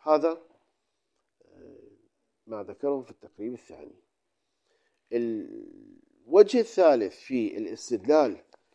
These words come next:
بهذه الآية الكريمة هو مفهوم الشرط،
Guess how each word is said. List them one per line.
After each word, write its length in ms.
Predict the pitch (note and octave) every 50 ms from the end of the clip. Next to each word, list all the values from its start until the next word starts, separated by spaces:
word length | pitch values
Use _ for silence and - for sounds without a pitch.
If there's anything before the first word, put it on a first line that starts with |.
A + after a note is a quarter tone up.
| _ _ _ _ _ _
بهذه 440 | G#2 A2 B2 C#3+ D#3+ F3+ F3 E3 C#3
الآية 360 | B2 A2 G#2+ G#2 G2 F#2 -
الكريمة 640 | F#2 - _ - F#2 F2+ F#2 F2+ F#2+ B2 D3+ F3
هو 240 | E3+ - E3 D#3+ E3
مفهوم 400 | C#3 A#2 F#2+ - _ B2 A#2+ G#2
الشرط، 300 | F2+ - - A2 G#2+ -